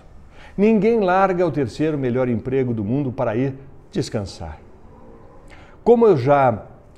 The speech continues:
acertei várias previsões feitas aqui nesse canal, acertei, por exemplo, quando disse que o Marcos Mion não iria ficar na Fazenda.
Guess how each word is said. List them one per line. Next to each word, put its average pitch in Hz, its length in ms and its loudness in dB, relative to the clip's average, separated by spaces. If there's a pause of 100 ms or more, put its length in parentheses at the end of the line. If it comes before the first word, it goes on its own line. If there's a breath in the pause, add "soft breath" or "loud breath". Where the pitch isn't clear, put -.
acertei 139 600 -2
várias 143 480 4
previsões 117 680 -2
feitas 127 520 -2
aqui 160 420 -2
nesse 127 380 0
canal, 120 560 -2 (320 soft breath)
acertei, 180 360 0
por 196 160 -2
exemplo, 151 320 -2
quando 123 220 -2
disse 131 320 -2
que 151 420 -2
o 127 120 -4
Marcos 135 340 0
Mion 131 320 0
não 180 300 -2
iria 151 320 0
ficar 123 420 0
na 117 160 -2
Fazenda. 98 560 -8